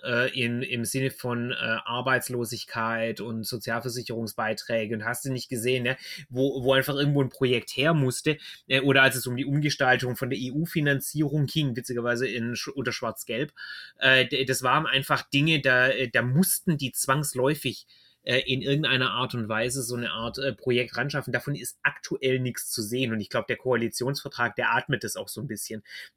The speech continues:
Die können im Endeffekt darauf verzichten. Die haben den Luxus, äh, <clears throat> so Themen wie das Rentensystem, ähm, der Hartz vier,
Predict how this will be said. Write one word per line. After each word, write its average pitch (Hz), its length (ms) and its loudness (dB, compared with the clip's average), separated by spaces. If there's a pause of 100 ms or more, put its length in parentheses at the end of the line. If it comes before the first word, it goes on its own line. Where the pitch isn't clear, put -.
Die 123 100 -6
können 151 400 2
im 123 140 -4
Endeffekt 139 400 -2
darauf 120 260 -4
verzichten. 131 460 -6
Die 110 100 0
haben 135 180 2
den 117 140 -2
Luxus, 147 580 0 (300)
äh, 151 380 4
<clears throat> 147 300 4 (600)
so 139 180 2
Themen 151 420 4
wie 123 220 0 (220)
das 117 200 0
Rentensystem, 123 760 2 (320)
ähm, 123 520 4
der 113 300 -4
Hartz 135 260 2
vier, 156 500 2